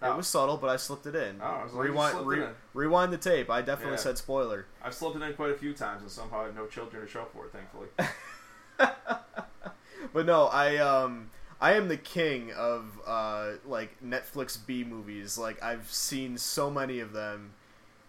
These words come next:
Speaker 2: that I almost, you know, I
Speaker 1: It's never
Speaker 2: have
Speaker 1: a
Speaker 2: to,
Speaker 1: bad
Speaker 2: like,
Speaker 1: way to spend an evening, though.
Speaker 2: I-, it's not, but I definitely, uh, feel the need to, like, shower after, 'cause some of the movies that are on there are just so bad.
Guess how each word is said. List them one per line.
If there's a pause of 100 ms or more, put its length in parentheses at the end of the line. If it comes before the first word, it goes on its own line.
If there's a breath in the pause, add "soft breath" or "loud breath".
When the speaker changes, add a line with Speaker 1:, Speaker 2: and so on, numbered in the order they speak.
(120)
Speaker 2:
that
I
almost, (100)
you
know, (200)
I
Speaker 1:
It's
never
Speaker 2:
have
Speaker 1:
a
Speaker 2:
to,
Speaker 1:
bad
Speaker 2:
like,
Speaker 1:
way
to
spend
an
evening,
though.
Speaker 2:
I-,
it's
not, (120)
but
I
definitely,
uh, (100)
feel
the
need
to,
like,
shower
after,
'cause
some
of
the
movies
that
are
on
there
are
just
so
bad.